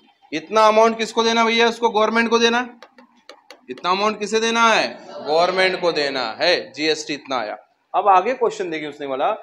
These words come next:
then find the amount of C G S T and S G S T।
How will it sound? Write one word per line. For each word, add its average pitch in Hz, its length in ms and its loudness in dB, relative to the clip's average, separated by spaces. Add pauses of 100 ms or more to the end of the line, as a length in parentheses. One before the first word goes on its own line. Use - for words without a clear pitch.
(560)
then 269 160 4 (140)
find 262 320 2
the 277 160 6
amount 247 300 4
of 294 240 6
C - 400 -14
G 247 240 -6
S 240 200 2 (100)
T 247 100 -6 (140)
and 196 280 0
S 151 260 -6
G 143 120 -4
S 120 100 -18
T। - 180 -20